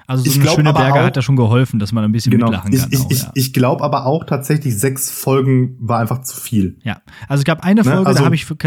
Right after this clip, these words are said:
Speaker 1: tatsächlich nicht einmal gelacht.
Speaker 2: Ne,
Speaker 1: Eine
Speaker 2: also
Speaker 1: ganze
Speaker 2: so,
Speaker 1: Folge
Speaker 2: so
Speaker 1: lang.
Speaker 2: vier, vielleicht so vier Folgen und dann einfach noch härter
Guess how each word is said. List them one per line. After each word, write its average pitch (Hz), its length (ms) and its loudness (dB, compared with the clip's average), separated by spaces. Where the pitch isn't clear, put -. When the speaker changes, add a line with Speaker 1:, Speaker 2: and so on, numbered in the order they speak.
Speaker 1:
tatsächlich 151 320 0
nicht 143 180 0
einmal 147 360 2
gelacht. 104 400 -4
Speaker 2:
Ne, 147 200 -10
Speaker 1:
Eine 131 140 0
Speaker 2:
also 131 180 4
Speaker 1:
ganze 135 160 4
Speaker 2:
so, 135 100 4
Speaker 1:
Folge 120 140 2
Speaker 2:
so 127 60 4
Speaker 1:
lang. 123 100 2
Speaker 2:
vier, 156 360 -2
vielleicht 139 280 0
so 123 80 -4
vier 185 320 -2
Folgen 165 400 0
und 151 60 0
dann 139 100 0
einfach 139 180 -2
noch 131 260 0
härter 147 800 -2